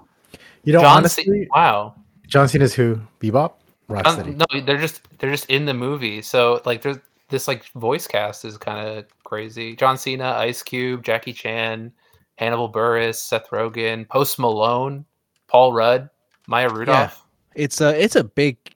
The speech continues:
Speaker 3: like, cast, like, a big prominent cast. So, I don't know. It
Speaker 1: I
Speaker 3: looks
Speaker 1: s-, it looks
Speaker 3: Oh,
Speaker 1: good.
Speaker 3: yeah.
Speaker 1: I, I still say that you guys should watch The Rise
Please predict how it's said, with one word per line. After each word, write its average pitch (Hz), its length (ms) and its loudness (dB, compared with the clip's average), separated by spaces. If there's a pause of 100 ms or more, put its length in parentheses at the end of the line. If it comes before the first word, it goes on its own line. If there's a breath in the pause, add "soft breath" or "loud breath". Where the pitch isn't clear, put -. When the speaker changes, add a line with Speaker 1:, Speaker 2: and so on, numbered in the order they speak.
Speaker 3:
like, 113 340 -4
cast, - 640 -6
like, 107 100 -10
a 104 40 -6 (140)
big 123 300 -2
prominent 113 440 -6
cast. 104 420 -8 (360)
So, 90 300 -14 (200)
I 143 60 -18
don't 104 100 -14
know. 90 160 -16 (220)
It 147 60 -6
Speaker 1:
I 143 40 -2
Speaker 3:
looks 160 140 0
Speaker 1:
s-, - 300 -8 (460)
it 156 80 2
looks 196 220 6
Speaker 3:
Oh, 196 60 0
Speaker 1:
good. 214 120 12
Speaker 3:
yeah. 175 100 8 (220)
Speaker 1:
I, 147 40 2
I 151 40 4
still 180 260 2
say 143 280 4
that 123 160 -2
you 131 260 2
guys 127 220 4
should 123 160 -4
watch 110 300 -2
The 113 140 -4
Rise 104 520 -4